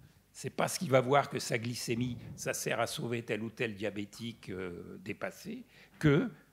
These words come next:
à ce moment-là, il fera sa glycémie avec fierté. Vous savez, c'est le coup du mur, là.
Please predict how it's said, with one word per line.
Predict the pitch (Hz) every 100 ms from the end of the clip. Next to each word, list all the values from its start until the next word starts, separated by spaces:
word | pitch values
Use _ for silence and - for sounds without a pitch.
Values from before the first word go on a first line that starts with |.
| -
à | 120
ce | -
moment-là, | 117 110 101 98 147 190 -
il |
fera | - 143
sa | 147 113
glycémie | 101 - 104 131
avec | 147 110
fierté. | - - - - 139
Vous | - - - - -
savez, | 113 151
c'est | - 131
le |
coup | -
du | 123 131
mur, | 165 175 87
là. | 104